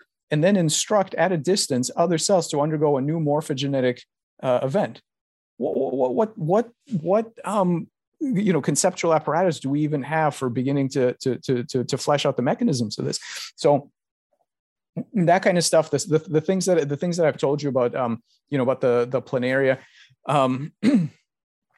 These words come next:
there's another, there's another deep knowledge gap, which, which has to do with, with evolution. The traditional way of thinking about evolution is that what the evolutionary process does is solves problems. It identifies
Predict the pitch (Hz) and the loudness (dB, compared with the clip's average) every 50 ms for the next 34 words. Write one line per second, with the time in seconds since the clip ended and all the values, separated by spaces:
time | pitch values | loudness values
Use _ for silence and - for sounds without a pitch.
0 | _ _ - 151 156 160 151 - 147 143 156 165 180 170 151 127 135 123 120 143 | _ _ -6 -2 0 0 0 0 0 2 2 2 4 2 2 2 -2 -4 -2 0
1 | 151 180 180 151 123 139 120 - - 127 117 117 113 113 - - 131 113 117 - | 2 2 0 0 -2 -4 -6 -4 -2 -2 0 0 -2 -2 -2 0 0 0 0 -2
2 | - 127 117 - - - 123 - 139 131 - 151 123 131 123 127 110 117 156 160 | -4 -6 -6 -4 -4 -2 0 0 0 0 0 -2 -2 0 0 0 -2 -4 -6 -2
3 | 131 117 104 - - - 143 127 123 120 117 135 139 - - 127 117 117 - _ | -2 -2 -2 -2 -2 -2 -2 0 0 0 0 2 0 2 0 0 -2 -2 -6 _
4 | - - - - _ _ - 185 135 127 - - - 131 120 165 180 - - 196 | -20 -20 -20 -20 _ _ -4 -2 -2 -2 -2 -2 -2 0 2 2 2 2 2 2
5 | 175 165 151 151 147 156 151 _ _ _ _ _ _ _ _ _ _ _ _ _ | 2 4 4 4 4 2 -2 _ _ _ _ _ _ _ _ _ _ _ _ _
6 | _ _ _ _ _ _ - - - - 151 135 123 139 139 131 127 - - 151 | _ _ _ _ _ _ -14 -14 -12 -8 -6 -2 0 2 4 4 2 2 0 -4
7 | 143 143 147 139 131 127 123 120 117 117 120 127 120 - - 120 113 110 - - | -2 0 0 0 2 2 0 0 0 -2 -2 -2 -2 -2 -2 -2 -2 0 0 0
8 | 120 113 113 - _ _ _ _ _ _ _ _ _ _ _ _ - - - - | 2 0 0 -2 _ _ _ _ _ _ _ _ _ _ _ _ -20 -20 -20 -20
9 | - _ - - 139 135 127 139 139 143 170 160 156 151 - 185 170 147 127 - | -20 _ -6 -2 -2 0 2 2 2 2 4 2 0 0 0 0 0 0 0 0
10 | - 139 139 135 - 139 120 120 - - 127 127 120 113 113 110 - - _ _ | 2 2 2 2 0 -2 -2 -4 -2 -2 0 2 2 2 0 -4 -8 -10 _ _
11 | _ _ _ _ _ _ _ _ _ _ _ _ _ _ _ _ _ - - - | _ _ _ _ _ _ _ _ _ _ _ _ _ _ _ _ _ -18 -8 -4
12 | 143 127 113 113 - - - - - 151 143 131 127 120 - - - 151 - - | -4 -2 -2 -2 -4 -4 -4 -2 2 4 4 4 4 2 -2 -4 0 2 2 2
13 | - 123 123 - - 123 127 123 123 123 151 151 160 160 - 170 156 147 143 139 | 0 -2 -8 -6 -4 -2 -2 -2 -2 2 2 2 2 2 2 4 4 4 4 2
14 | - | -2